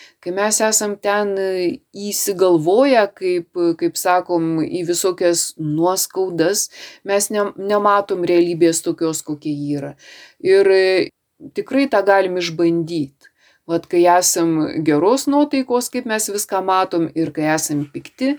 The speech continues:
nepatenkinti, kaip mums tada viskas aplink mus atrodo. Tai jau vien tai, jeigu mes norim gyvent, e, gražiam pasauly, tai, e, tikrai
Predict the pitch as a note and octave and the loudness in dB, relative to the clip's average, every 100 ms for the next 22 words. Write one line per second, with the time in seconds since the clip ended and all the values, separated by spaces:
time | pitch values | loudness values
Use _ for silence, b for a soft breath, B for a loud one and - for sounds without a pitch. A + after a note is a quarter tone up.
0 | B B B D#3 C#3+ D3 C#3+ F#3+ B3+ C4 | B B B -8 -6 -8 -6 0 2 2
1 | A3+ G3+ F#3 F3+ E3+ D#3+ - - - _ | 0 -6 -4 2 4 2 -2 -16 -20 _
2 | C4 C4+ A#3 A3+ F#3+ - E3 D3+ D#3+ D#3+ | 0 0 -2 -2 -2 -2 0 2 2 2
3 | D#3 D#3+ D#3 D#3+ D3 D#3+ D3+ E3 D#3+ D3+ | 0 -2 -2 -4 -2 -4 -4 -4 -4 -4
4 | C#3+ D#3+ D3+ C#3 - _ B B B B | -4 -2 0 0 -6 _ B B B B
5 | B - A3 A3+ A3+ - G#3 F#3+ A#3+ C4+ | B -4 2 6 6 2 -4 -6 0 2
6 | B3+ - C4 A3+ F3 F3+ G#3 G#3 G3+ G3 | 2 0 0 0 -2 2 4 4 4 0
7 | G3 - G#3 G#3+ G3 F3+ F3+ G3 G3 F#3+ | -2 -2 -2 0 0 0 0 2 0 -2
8 | - - - _ _ E3+ F3 F3 E3+ E3+ | -8 -14 -14 _ _ -2 2 4 4 4
9 | E3 - E3+ F#3+ F#3 G3+ B3+ G3 D3+ D#3 | 2 0 0 2 2 2 2 0 -4 -4
10 | E3 D#3+ D#3+ D3 C#3+ b b b b _ | -2 -2 0 -2 -6 b b b b _
11 | - F#3 F#3 F3+ F3 E3+ E3+ F3 D3+ - | -2 2 4 4 4 4 4 2 -2 -6
12 | E3+ - A3 A#3 | -8 -2 -2 2